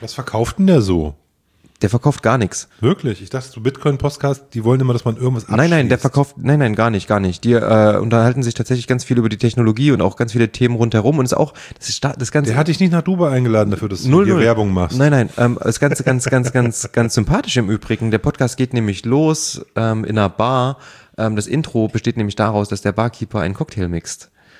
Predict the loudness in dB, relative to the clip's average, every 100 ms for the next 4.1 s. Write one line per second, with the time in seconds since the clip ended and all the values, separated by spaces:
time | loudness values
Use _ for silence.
0 | _ -4 -2 0 -2 -2 -2 -2 0 -2
1 | -2 -2 -6 -2 -2 -2 -4 -2 -4 -2
2 | -4 -4 -10 -10 -4 -4 -4 -10 -4 -4
3 | 2 2 4 2 0 -4 -4 -2 -2 -4